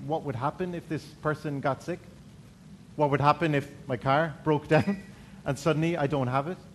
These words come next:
What happens if we get evicted from our house? These common, everyday things that we rely on and don't think about until they happen. I just want to make a, a little sub note here, 'cause it's noted in the passage,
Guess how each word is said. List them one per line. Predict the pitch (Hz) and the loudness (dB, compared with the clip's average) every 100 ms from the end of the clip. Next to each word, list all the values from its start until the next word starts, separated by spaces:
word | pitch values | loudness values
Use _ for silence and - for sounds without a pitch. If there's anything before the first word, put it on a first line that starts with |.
| - - - - - - - - - - | -20 -20 -20 -20 -20 -20 -20 -20 -20 -2
What | 147 | 2
happens | 147 156 175 143 | 4 4 2 -2
if | 131 | -4
we | 143 | 0
get | 139 | 2
evicted | 135 120 151 170 - | 2 0 -2 -4 -4
from | 151 131 | -2 -2
our | |
house? | 120 151 170 - - | 0 -2 -4 -12 -8
These | 160 | -8
common, | - - 208 196 156 151 | -6 -2 2 2 0 0
everyday | 196 196 180 160 | 0 0 2 2
things | - 190 202 | 2 0 0
that | 160 | -2
we | 151 | -2
rely | 131 135 175 190 | 0 2 4 4
on | 156 | 2
and | 139 | 0
don't | 135 123 | 0 -4
think | - 202 202 | -4 -4 -2
about | 139 123 117 - - | 0 0 -2 -10 -10
until | 131 - 143 120 - - | -8 -2 -2 -2 -8 -10
they | 135 | -6
happen. | 107 135 - 123 - - - - - - - - - - - - - - - - - - - - - - - - | -4 -4 -8 -12 -14 -20 -20 -20 -20 -20 -20 -20 -20 -20 -20 -20 -20 -20 -20 -20 -20 -20 -20 -20 -20 -20 -14 -6
I | 160 | -4
just | 202 202 | 0 2
want | 180 | 4
to | |
make | 175 170 175 | 4 4 4
a, | 156 156 - - - - - | 4 2 -10 -20 -20 -18 -8
a | |
little | 156 156 143 | -2 0 0
sub | - 214 180 | 0 2 4
note | 180 151 | 4 4
here, | 143 196 160 | 4 4 4
'cause | 151 135 | -2 -4
it's | - | -2
noted | 143 175 226 196 160 | 2 2 4 4 4
in | 147 | 2
the | 135 | 0
passage, | 165 185 - 120 117 | 0 -2 0 -4 -4